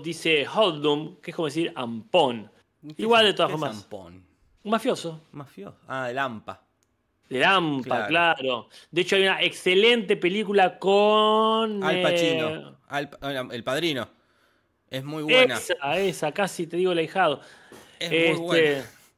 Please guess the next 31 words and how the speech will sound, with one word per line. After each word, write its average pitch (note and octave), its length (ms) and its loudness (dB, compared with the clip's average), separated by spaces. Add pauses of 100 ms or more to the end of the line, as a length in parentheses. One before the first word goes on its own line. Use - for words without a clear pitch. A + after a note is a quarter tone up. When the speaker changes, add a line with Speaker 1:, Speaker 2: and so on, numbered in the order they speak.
(760)
Speaker 2:
La B2+ 160 -4
Speaker 1:
me C3+ 100 0
dijeron, E3 400 2
Speaker 2:
recomiendo F3 100 2
Speaker 1:
no, - 0 -
no F3 80 -2
la D3 260 0
Speaker 2:
mucho. - 40 -20 (220)
Speaker 1:
vi. C3+ 80 -18 (440)
Speaker 2:
<laughs> - 80 -
Uh, E3+ 120 2
está D3+ 140 -4
buenísima. D#3 440 -8 (300)
Es C3 80 -6
de C3+ 80 -2
la C3+ 100 0
mafia. A2 340 -6 (840)
Speaker 1:
Eh, C#3+ 760 2
una G3+ 140 2
que G3 80 2
se G3+ 140 -2
llama F3 160 2
Hold'em, F#3+ 520 0
Los C#3 160 0
Reyes E3 240 -4
de D3 80 -2
la C#3 80 -2
Mafia D#3+ 280 -2
o D3 60 0
algo D#3+ 120 2
así, F#3 360 2